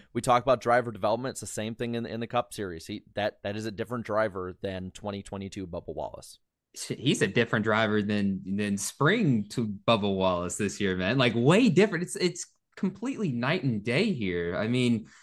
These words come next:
Speaker 2: yeah, you know, he's still gonna get emotional and stuff. Like, he wants to win, you know, like, what, you know, what driver doesn't wanna win?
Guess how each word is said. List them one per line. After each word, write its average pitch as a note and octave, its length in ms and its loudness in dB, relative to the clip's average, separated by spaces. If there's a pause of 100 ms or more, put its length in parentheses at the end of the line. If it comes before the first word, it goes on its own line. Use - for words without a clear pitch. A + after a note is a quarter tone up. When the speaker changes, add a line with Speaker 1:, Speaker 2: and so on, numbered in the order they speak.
(140)
Speaker 2:
yeah, C4+ 180 4
you G3+ 160 6
know, E3+ 160 6
he's E3 160 2
still E3+ 160 4
gonna B2 220 4
get A2 100 0
emotional G#2+ 560 -2
and F#2+ 100 -4
stuff. C3 280 0
Like, G3+ 100 0
he A#3+ 100 -4
wants A#3+ 300 -2
to A3+ 100 2
win, G3 480 0
you C3+ 80 2
know, D#3+ 200 2
like, G3+ 320 0
what, A3 240 -2
you G3 360 -2
know, G#3 100 -2
what G#3+ 200 -4
driver G#3 300 0
doesn't F3+ 320 -2
wanna A#2+ 180 -4
win? G2+ 300 -6